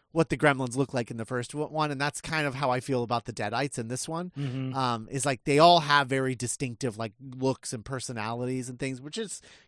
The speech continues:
Speaker 1: good. They're doing their job, but, like, you know, it, it takes away a little bit of the, um, the sort of, like, D I Y spirit of that first movie.
Speaker 2: Yeah.
Speaker 1: Um, but,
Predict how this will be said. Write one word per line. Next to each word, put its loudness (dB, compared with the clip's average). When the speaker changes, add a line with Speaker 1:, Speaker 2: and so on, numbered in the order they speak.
Speaker 1:
good. 12
They're 12
doing 6
their 4
job, 8
but, 2
like, 0
you 0
know, 0
it, 2
it 2
takes 2
away 4
a 4
little 4
bit 0
of -4
the, -4
um, -8
the -8
sort 0
of, -2
like, -2
D 0
I 0
Y 0
spirit -4
of -10
that -8
first -10
movie. -8
Speaker 2:
Yeah. 0
Speaker 1:
Um, -6
but, -2